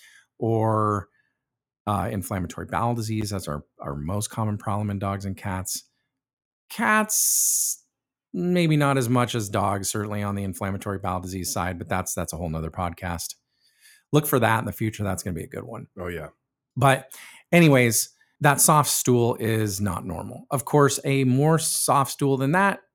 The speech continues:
Speaker 1: that's not really formed, that's kind of like a plop, that is also not normal. That's kind of a moderate diarrhea. And then a severe diarrhea, liquid, it's not okay. All of those things are gonna get you to the vet eventually, right? So the, the very liquidy poop,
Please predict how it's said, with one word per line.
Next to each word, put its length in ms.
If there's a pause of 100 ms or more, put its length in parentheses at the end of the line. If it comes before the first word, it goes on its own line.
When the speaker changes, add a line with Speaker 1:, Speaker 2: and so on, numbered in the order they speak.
Speaker 1:
that's 260
not 160
really 200
formed, 420
that's 160
kind 160
of 80
like 180
a 140
plop, 540 (480)
that 380 (360)
is 120
also 300
not 220
normal. 320
That's 140
kind 140
of 40
a 40
moderate 360
diarrhea. 500
And 100
then 120
a 60
severe 300
diarrhea, 460
liquid, 560 (360)
it's 120
not 200
okay. 360 (480)
All 220
of 80
those 180
things 180
are 60
gonna 140
get 240
you 60
to 100
the 100
vet 320 (320)
eventually, 800 (280)
right? 240
So 160
the, 440 (340)
the 80
very 300
liquidy 520
poop, 300